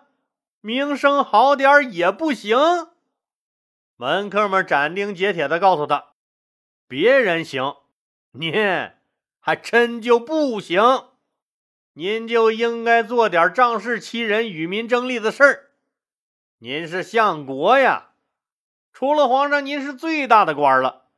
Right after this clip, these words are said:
咱有这欺负人的条件不是？您只有把自己的名声搞臭喽，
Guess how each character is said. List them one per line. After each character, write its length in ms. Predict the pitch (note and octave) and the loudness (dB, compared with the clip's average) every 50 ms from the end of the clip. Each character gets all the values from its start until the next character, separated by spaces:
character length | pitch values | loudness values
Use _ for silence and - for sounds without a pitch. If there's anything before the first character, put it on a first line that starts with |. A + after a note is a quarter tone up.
| _ _ _ _ _ _ _ _ _ _ _ _ _ | _ _ _ _ _ _ _ _ _ _ _ _ _
咱 280 | - F#3+ G3+ A3 A#3 A3+ | -4 -4 -2 -2 -2 -2
有 160 | G3 E3+ F3 | -2 -2 -2
这 140 | F#3 A#3 A3+ | -2 -4 -4
欺 260 | A3+ - - A#3+ B3 | -4 -6 -8 -6 -6
负 120 | B3 A#3 | -4 -2
人 180 | A#3+ G#3 G#3 A3 | 0 -2 0 0
的 100 | B3 A#3 | -2 -4
条 320 | A3+ - - B2+ C#3+ G#3+ | -4 -4 -2 0 0 0
件 200 | B3 D4+ C#4+ C4+ | 2 2 0 0
不 80 | A#3 A3 | 0 -2
是？ 320 | F3 G#3 A3 G3+ G3 _ _ _ _ _ _ _ _ _ _ _ _ _ _ _ _ _ _ | 0 0 -2 -2 -2 _ _ _ _ _ _ _ _ _ _ _ _ _ _ _ _ _ _
您 240 | - B2+ D3+ E3+ F3 | -10 -8 -8 -8 -4
只 200 | E3 F#3 G3 G3 | -2 0 2 4
有 160 | G3+ G3+ G3+ | 4 4 4
把 180 | F3+ E3+ E3+ | 4 4 4
自 200 | E3+ E3+ G#3+ G#3 | 4 0 -4 -6
己 80 | F#3 F#3+ | -6 -4
的 140 | F3 F#3+ F#3+ | -4 -4 -4
名 220 | F3+ F#3+ G#3+ A#3 F#3+ | -2 -2 -4 -2 -2
声 180 | G#3+ A3+ G#3+ | -2 -2 0
搞 240 | F#3 F#3 D#3 D#3+ F3 | 0 2 2 2 2
臭 300 | E3+ G#3 B3+ C#4 C4 A3+ | 2 2 2 4 4 4
喽， 400 | G3+ G3+ G3 F3+ D3+ - - | 6 6 6 6 4 2 -4